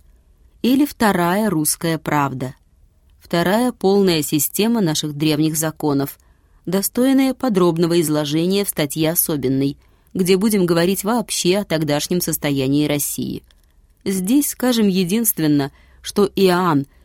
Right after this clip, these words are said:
и добрые его советники искали в труде своем не блеска, не суетной славы,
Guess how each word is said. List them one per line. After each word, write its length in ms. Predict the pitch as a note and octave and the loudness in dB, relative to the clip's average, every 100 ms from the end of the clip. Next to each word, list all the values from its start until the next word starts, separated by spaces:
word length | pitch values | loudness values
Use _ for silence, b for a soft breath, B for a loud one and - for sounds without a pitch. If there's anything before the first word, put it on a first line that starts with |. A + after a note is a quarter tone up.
| _ | _
и 120 | G3 F#3+ | -2 2
добрые 460 | G3 F3 D3+ D#3 | 4 4 2 0
его 180 | D#3+ D#3+ | 0 0
советники 760 | - D3+ F#3 A3 D#3+ C#3 - - b b b b | 0 -2 -2 -4 -4 -4 -4 -8 b b b b
искали 540 | G#3 G3+ - B3+ C4+ | -4 -4 -2 0 2
в 80 | A3+ | 0
труде 360 | - F#3+ E3+ G#3 | 0 2 2 0
своем 480 | - F3+ F#3 F#3+ F3+ | 2 2 2 2 2
не 120 | F3+ | 2
блеска, 600 | D#3 D#3 E3+ - G3 G3+ - | 2 0 0 -2 -4 -10 0
не 140 | G3 | 2
суетной 580 | F3+ F#3 F3+ F#3 G3 G3 | 2 2 2 2 0 -2
славы, 480 | - F#3+ F#3 F#3 | -2 -2 -2 -2